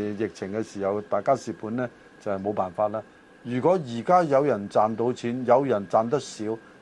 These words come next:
如果更現在都有人蝕本咧，咁呢個好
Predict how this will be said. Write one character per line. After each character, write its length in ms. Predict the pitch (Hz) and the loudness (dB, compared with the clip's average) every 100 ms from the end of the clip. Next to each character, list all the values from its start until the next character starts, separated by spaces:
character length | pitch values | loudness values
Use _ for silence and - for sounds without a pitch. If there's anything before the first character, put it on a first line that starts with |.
| - 190 139 | -18 -14 -10
如 240 | 131 139 143 | -4 -2 2
果 160 | 175 | 2
更 240 | 180 175 165 175 143 - 139 | 4 2 2 -2 -8 -16 -12
現 260 | 123 143 139 | -4 -2 0
在 160 | 147 156 | 2 2
都 60 | |
有 140 | 180 143 | 4 4
人 80 | |
蝕 160 | 110 123 - | 2 -6 -4
本 160 | 127 | -4
咧， 80 | 147 - - - | -4 -8 -20 -4
咁 80 | 131 | -2
呢 180 | 151 165 | 2 4
個 100 | |
好 20 | 139 | 4